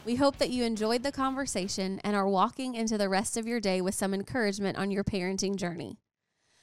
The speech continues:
God has chosen you to be the primary discipler of your kids, and we are cheering you on and praying you up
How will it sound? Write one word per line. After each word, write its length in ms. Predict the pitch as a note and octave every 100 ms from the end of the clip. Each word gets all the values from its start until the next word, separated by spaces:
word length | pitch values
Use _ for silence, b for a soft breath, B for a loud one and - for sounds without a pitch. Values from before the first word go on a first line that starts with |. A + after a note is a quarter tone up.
| _ -
God 300 | A#3 B3+ C#4+
has 260 | C#4+ B3+
chosen 360 | - A3 G#3 G#3
you 380 | G#3 G3+ G3 F#3+
to 140 | -
be 120 | G3 F#3+
the 100 | F#3+
primary 540 | - G3+ G#3+ A3+ A#3+
discipler 600 | A#3+ - F#3+ - F#3+ -
of 80 | F#3+
your 140 | F#3+
kids, 500 | - F3+ D2 - - - _ _ -
and 120 | A3
we 140 | A3+
are 80 | G#3+
cheering 440 | G#3 - A#3 B3 C4
you 140 | C4+
on 280 | G3+ G3+ G3
and 180 | F#3+ G3
praying 340 | G#3 G3+ G#3
you 140 | G#3+ F#3+
up 220 | F#3